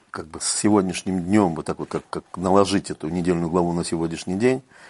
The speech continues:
ну, сегодня нет этого ощущения Якова, нет ощущения вообще вот этой недельной главы в Изра-, Изра-, в Израиле, как бы так грубо говоря. Но я хотел бы спросить, вот здесь есть дальше продолжение, которое как бы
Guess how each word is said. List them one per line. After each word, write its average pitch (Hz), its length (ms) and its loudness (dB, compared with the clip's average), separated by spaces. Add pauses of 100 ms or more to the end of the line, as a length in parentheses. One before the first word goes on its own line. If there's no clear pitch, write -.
(260)
ну, 120 80 -8
сегодня 135 300 2
нет 135 200 6
этого 80 240 -2
ощущения 76 640 -2
Якова, 95 640 4
нет 87 240 -2
ощущения 73 640 -6
вообще 73 340 -8
вот 73 240 -10
этой 78 140 -6
недельной 82 400 -6
главы 87 400 2
в 98 80 4
Изра-, 92 340 2
Изра-, 90 340 2
в 92 100 4
Израиле, 85 440 2
как 76 200 -8
бы 73 120 -14
так 80 200 -6
грубо 78 260 0
говоря. 78 460 -2 (680)
Но 101 120 0
я 110 80 6
хотел 110 220 2
бы 107 100 0
спросить, 104 340 0
вот 104 80 2
здесь 127 200 0
есть 110 120 2
дальше 113 240 2
продолжение, 101 720 2
которое 95 420 0
как 85 160 -6
бы 90 240 0